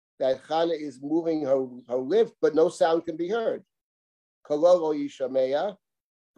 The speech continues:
vayachshavel Eli l'shikara, and Eli thinks she's drunk.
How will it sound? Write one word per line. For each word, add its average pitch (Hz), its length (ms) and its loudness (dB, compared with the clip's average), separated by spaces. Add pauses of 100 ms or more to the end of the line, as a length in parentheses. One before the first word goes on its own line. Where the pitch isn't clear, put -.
vayachshavel 151 840 2
Eli 160 360 0
l'shikara, 156 800 4
and 139 100 -2
Eli 160 280 4
thinks 143 300 -8
she's 139 180 -6
drunk. 170 380 4